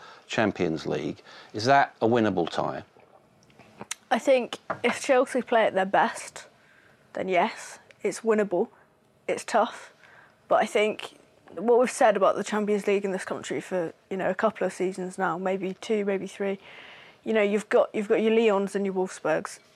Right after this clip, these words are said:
Speaker 2: and then you've got a gap to everyone else. And I think even, I mean, maybe at the start of this season, obviously Arsenal weren't involved in the Champions League because their league placing from last season. But that Arsenal that we saw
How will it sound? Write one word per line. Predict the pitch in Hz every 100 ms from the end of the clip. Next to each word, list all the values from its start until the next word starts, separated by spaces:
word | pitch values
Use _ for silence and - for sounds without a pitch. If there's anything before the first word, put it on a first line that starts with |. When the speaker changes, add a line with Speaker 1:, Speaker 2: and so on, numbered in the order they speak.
| _
Speaker 2:
and | 214 196
then | 190
you've | 190
got | - 190
a |
gap | 180 - -
to | 190
everyone | 180 190
else. | 185 185 - -
And | 185
I |
think | 185 208 - -
even, | 233 214 214 - - - -
I |
mean, | 254 262 247 -
maybe | 262 285 254
at | -
the |
start | 233 240
of | 208
this | 233 -
season, | 202 190 208
obviously | 202 - 196
Arsenal | 196 - 202
weren't | 196 202
involved | 208 220 208
in |
the | 185
Champions | 196 180 190 175
League | 190 190
because | 185 196
their | 202 170
league | 190 185
placing | 202 185 185 180
from | 190
last | 208 -
season. | - 190 - - - - -
But | 233
that | 262
Arsenal | 226 233 240 196
that | 175
we | 208
saw | - 180 160